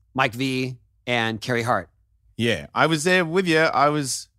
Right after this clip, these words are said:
Speaker 2: in the
Speaker 1: Not
Speaker 2: B team car. You,
Speaker 1: Yeah, but
Speaker 2: I
Speaker 1: you
Speaker 2: was
Speaker 1: didn't,
Speaker 2: with
Speaker 1: did
Speaker 2: Colin.
Speaker 1: you fly with us? You didn't fly with us to that.
Speaker 2: Nah.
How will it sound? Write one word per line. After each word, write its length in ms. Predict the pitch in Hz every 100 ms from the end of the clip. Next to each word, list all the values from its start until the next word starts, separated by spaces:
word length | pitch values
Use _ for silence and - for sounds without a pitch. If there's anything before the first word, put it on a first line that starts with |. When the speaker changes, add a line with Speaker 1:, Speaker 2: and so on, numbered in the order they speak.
| -
Speaker 2:
in 240 | 139 139 160
the 60 |
Speaker 1:
Not 260 | 277 - -
Speaker 2:
B 180 | 156 160
team 560 | 143 117 101 95 82 - _ _ -
car. 380 | 98 78 69 - _ _ _ _ -
You, 220 | 107 127 -
Speaker 1:
Yeah, 120 | 185
but 40 | 131
Speaker 2:
I 40 |
Speaker 1:
you 40 | 190
Speaker 2:
was 80 | 247
Speaker 1:
didn't, 140 | 254
Speaker 2:
with 80 | 151
Speaker 1:
did 80 | 180
Speaker 2:
Colin. 200 | 180 185
Speaker 1:
you 40 | 156
fly 200 | 196 214
with 180 | 226 240
us? 360 | 269 269 - -
You 100 | 202
didn't 160 | 208
fly 220 | - 156 139
with 120 | 113
us 120 | 92
to 100 | -
that. 180 | 101 90
Speaker 2:
Nah. 280 | 104 87